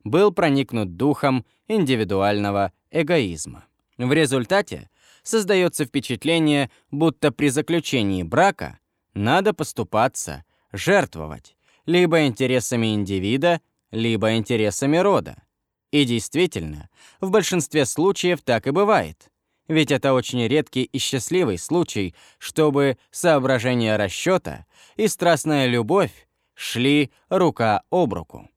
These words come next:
Если большинство людей в физическом, моральном или интеллектуальном отношении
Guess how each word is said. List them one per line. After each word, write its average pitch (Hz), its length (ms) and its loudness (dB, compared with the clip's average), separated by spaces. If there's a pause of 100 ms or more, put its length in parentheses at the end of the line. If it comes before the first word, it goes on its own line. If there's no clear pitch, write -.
(140)
Если 196 440 2
большинство 165 580 0
людей 165 520 0 (160)
в - 120 -20
физическом, 139 720 0
моральном 143 640 2 (240)
или 190 380 2
интеллектуальном 175 880 2
отношении 120 760 -2